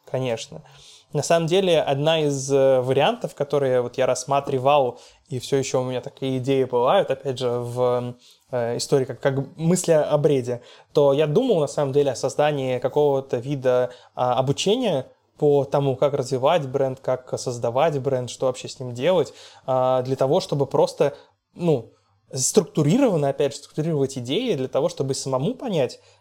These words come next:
как, э, с этими брендами работать, и брендам помочь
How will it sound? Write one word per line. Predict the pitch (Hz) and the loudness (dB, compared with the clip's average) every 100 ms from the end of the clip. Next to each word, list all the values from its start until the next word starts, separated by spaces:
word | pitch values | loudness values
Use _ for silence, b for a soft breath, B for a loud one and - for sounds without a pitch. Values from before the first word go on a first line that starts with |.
| _ | _
как, | - 151 - | 0 0 0
э, | 135 143 135 131 | -2 0 0 0
с | - | -4
этими | 143 139 | -6 -4
брендами | 135 139 127 123 | 0 0 0 -2
работать, | 131 131 120 139 | -2 0 -2 -2
и | |
брендам | 143 220 175 127 | 0 2 0 -2
помочь | 147 147 117 - | -2 -2 -2 -6